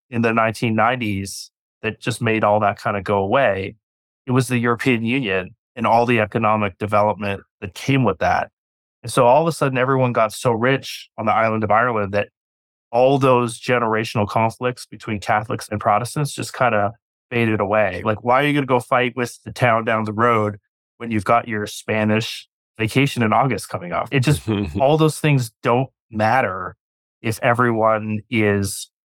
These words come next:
Speaker 1: growing and abundant. People are focused more on building their families and their communities than fighting each other over constrained resources. And so I think that's a really good mental framework for what could happen in the world if we have fusion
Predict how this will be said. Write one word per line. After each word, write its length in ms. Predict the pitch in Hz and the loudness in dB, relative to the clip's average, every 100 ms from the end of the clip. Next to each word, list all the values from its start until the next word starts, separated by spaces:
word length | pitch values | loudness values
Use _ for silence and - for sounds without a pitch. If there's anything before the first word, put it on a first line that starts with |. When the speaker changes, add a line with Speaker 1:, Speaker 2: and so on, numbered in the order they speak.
| _ | _
Speaker 1:
growing 680 | 135 135 135 131 131 127 127 | 2 4 4 4 2 0 -2
and 160 | 110 104 | -6 -4
abundant. 580 | 131 131 127 120 110 | 0 2 2 0 -2
People 220 | - 139 120 | -2 0 2
are 80 | |
focused 420 | 120 123 117 117 120 | 2 0 0 -4 -2
more 280 | 117 117 | 2 4
on 240 | 107 107 101 - | 4 2 -2 -6
building 260 | 117 113 | -4 -2
their 100 | 104 | -2
families 480 | 101 139 127 123 113 | 0 2 2 2 0
and 80 | 110 | -2
their 80 | 104 | -4
communities 600 | 123 113 113 110 107 - | 0 2 2 0 -2 0
than 160 | 107 | -2
fighting 340 | 95 113 120 101 | 0 0 0 -4
each 180 | 98 107 | -4 -2
other 420 | 98 101 98 - _ _ _ _ - | -2 -2 -4 -6 _ _ _ _ -4
over 680 | 113 104 104 101 98 98 - - | -2 0 2 0 0 -4 -10 -4
constrained 540 | 120 - 120 113 101 | -4 -2 -2 -2 -2
resources. 760 | 107 117 127 123 - - - - _ _ _ _ | -6 -6 -6 -8 -8 -12 -14 -18 _ _ _ _
And 80 | 110 | -2
so 100 | 143 | 2
I 80 | 135 | 2
think 140 | 175 | 2
that's 160 | 170 165 | 0 2
a 60 | |
really 360 | 131 131 143 143 | 2 2 4 2
good 440 | 127 131 127 120 - _ _ 123 | 2 2 2 0 -6 _ _ -2
mental 440 | 123 131 - 127 | 0 2 2 -2
framework 640 | - 120 131 156 190 202 _ _ _ _ | 0 0 0 0 0 -2 _ _ _ _
for 260 | 127 123 120 | 0 2 2
what 300 | 113 143 - | 2 0 0
could 160 | 139 | -4
happen 420 | 117 123 127 135 127 | 0 2 0 0 -2
in 80 | |
the 80 | 117 | -4
world 380 | 107 110 104 104 | -2 0 0 0
if 180 | 123 117 | -2 0
we 120 | 123 110 | 0 2
have 360 | 113 113 107 | 2 2 0
fusion 680 | - - 110 101 101 101 | -4 -8 -6 -4 -6 -6